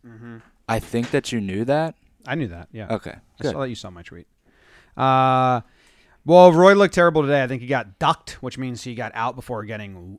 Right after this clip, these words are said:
Speaker 1: a single run. I don't know if it was his first ball he saw. I don't think it was. I think he's his sixth or fifth ball that he saw, which would be, like, the fifth pitch. But he didn't get any runs, Jason Roy.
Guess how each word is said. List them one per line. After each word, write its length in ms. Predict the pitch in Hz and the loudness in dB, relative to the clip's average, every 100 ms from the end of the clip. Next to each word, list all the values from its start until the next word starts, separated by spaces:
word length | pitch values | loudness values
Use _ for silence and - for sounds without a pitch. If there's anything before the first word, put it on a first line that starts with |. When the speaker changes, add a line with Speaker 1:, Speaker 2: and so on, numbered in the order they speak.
| - | -18
Speaker 1:
a 80 | 107 | -16
single 500 | - - 113 143 202 | -8 -8 -4 -4 -4
run. 420 | 233 247 247 170 - - | -4 -6 -8 -12 -20 -10
I 120 | 101 | -6
don't 140 | 135 180 | -4 -4
know 120 | 143 | -4
if 80 | 120 | -6
it 40 | |
was 100 | 110 | -8
his 160 | 104 - | -12 -12
first 340 | 117 107 80 | -12 -12 -12
ball 220 | 95 104 | -8 -6
he 60 | 104 | -8
saw. 200 | - 107 | -8 -2
I 60 | 143 | -2
don't 140 | 143 | -2
think 120 | 123 | -8
it 40 | 110 | -12
was. 180 | 95 | -14
I 40 | 92 | -14
think 120 | 98 | -14
he's 220 | 98 92 | -14 -16
his 120 | 85 | -18
sixth 320 | - - 87 92 | -16 -16 -16 -20
or 60 | |
fifth 280 | - 90 - | -18 -20 -16
ball 220 | 98 85 | -14 -14
that 80 | 85 | -14
he 80 | 85 | -16
saw, 320 | - 87 87 - _ | -16 -16 -18 -20 _
which 120 | 101 | -18
would 60 | 92 | -16
be, 60 | |
like, 160 | 92 92 | -16 -18
the 60 | - | -20
fifth 220 | - - _ | -20 -20 _
pitch. 340 | - 95 - - _ _ _ _ _ - | -12 -10 -12 -16 _ _ _ _ _ -14
But 100 | 104 | -10
he 60 | |
didn't 140 | 120 120 | -6 -6
get 60 | |
any 120 | 117 107 | -6 -6
runs, 400 | 117 117 95 - | -6 -6 -8 -10
Jason 360 | 131 123 110 | -8 -8 -6
Roy. 280 | 113 123 98 | -4 -4 -6